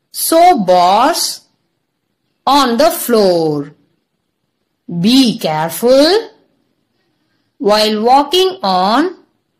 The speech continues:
wet bathroom floors. You may slip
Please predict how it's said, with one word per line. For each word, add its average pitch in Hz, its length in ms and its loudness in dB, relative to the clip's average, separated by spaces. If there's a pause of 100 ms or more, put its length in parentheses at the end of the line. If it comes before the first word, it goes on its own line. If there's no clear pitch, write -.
(840)
wet 202 520 -4
bathroom 240 640 0
floors. 165 960 -4 (1300)
You 233 240 0
may 320 260 2
slip 220 600 -2